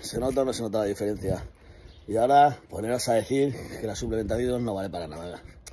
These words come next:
Bah, ya no sé ni cómo decirlo. Lo malo de estas cosas es que la gente no da la opinión, imponen su criterio.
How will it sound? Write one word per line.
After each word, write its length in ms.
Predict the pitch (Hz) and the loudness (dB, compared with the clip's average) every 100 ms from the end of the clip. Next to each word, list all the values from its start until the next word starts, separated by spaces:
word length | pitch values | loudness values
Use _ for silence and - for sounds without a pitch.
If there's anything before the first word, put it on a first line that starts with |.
| - - - - - | -18 -20 -16 -14 -10
Bah, 160 | - - - - - - - - | -10 -12 -16 -20 -20 -18 -18 -16
ya 160 | - 95 | -12 -10
no 80 | 117 | -8
sé 160 | - | -4
ni 100 | 85 | -2
cómo 220 | - - - | -2 -2 -2
decirlo. 380 | - - - - - - - - - _ - - - - - - - | -4 -6 -8 -6 -6 -6 -8 -14 -16 _ -20 -20 -20 -20 -20 -20 -10
Lo 80 | 90 | -2
malo 160 | 127 | 4
de 60 | 147 | 4
estas 200 | 135 131 | 2 -2
cosas 300 | 135 139 123 | 0 -2 -2
es 100 | 123 | -4
que 140 | - | -2
la 80 | 113 | -2
gente 580 | 117 131 123 123 117 101 - - - - - - - - - | 0 -2 0 2 2 0 -6 -10 -8 -8 -8 -10 -12 -10 -4
no 180 | 127 | 0
da 100 | 131 | 2
la 80 | 123 | 2
opinión, 460 | 107 101 127 120 95 - | 2 -2 0 -2 -4 -6
imponen 680 | 120 113 92 143 139 98 92 | -4 -4 0 2 2 0 -8
su 220 | - 117 | -10 -8
criterio. 460 | 107 98 110 95 | -6 -2 -2 -4